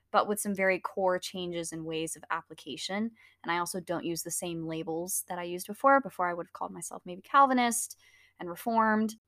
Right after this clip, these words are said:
I certainly still hold to some elements of those overall systems, but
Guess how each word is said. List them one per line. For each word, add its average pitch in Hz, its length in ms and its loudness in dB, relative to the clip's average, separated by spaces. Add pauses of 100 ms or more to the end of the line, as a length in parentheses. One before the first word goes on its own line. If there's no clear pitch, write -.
I 202 560 6
certainly 233 500 2
still 220 280 2
hold 214 240 0
to 202 40 -4
some 202 240 -2
elements 202 540 0
of 190 240 -4
those 180 540 -2 (140)
overall 180 360 0
systems, 226 720 -2
but 170 240 6